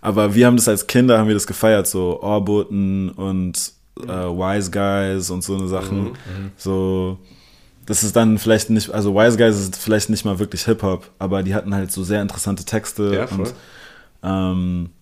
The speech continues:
Speaker 1: ja, dann später auch dieses Album von Peter Fox und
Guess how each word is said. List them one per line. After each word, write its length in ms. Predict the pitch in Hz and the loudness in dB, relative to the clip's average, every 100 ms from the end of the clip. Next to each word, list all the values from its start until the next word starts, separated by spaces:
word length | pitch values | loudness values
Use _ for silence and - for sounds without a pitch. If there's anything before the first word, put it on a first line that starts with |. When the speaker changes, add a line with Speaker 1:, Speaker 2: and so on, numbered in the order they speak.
| _ _ - | _ _ -8
Speaker 1:
ja, 260 | 85 85 | -4 -4
dann 160 | 85 85 | -4 -6
später 300 | - 95 90 | -6 -4 -4
auch 240 | 90 - - _ _ - | -4 -10 -20 _ _ -10
dieses 180 | 90 92 | -8 -6
Album 260 | 101 98 | -6 -4
von 180 | 98 98 | -4 -6
Peter 260 | 98 95 92 | -4 -4 -4
Fox 540 | - 101 - - - - _ _ _ _ _ _ - - | -2 -2 -2 -6 -8 -16 _ _ _ _ _ _ -20 -8
und 840 | 90 92 92 90 87 85 - - | -2 0 0 -2 -2 -4 -6 -10